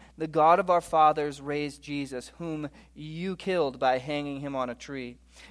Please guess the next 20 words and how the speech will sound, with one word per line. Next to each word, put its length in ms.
God 200
exalted 540
him 180
at 100
his 160
right 200
hand 360
as 160
leader 340
and 200
savior 580
to 100
give 140
repentance 680
to 160
Israel 560
and 140
forgiveness 600
of 140
sins. 500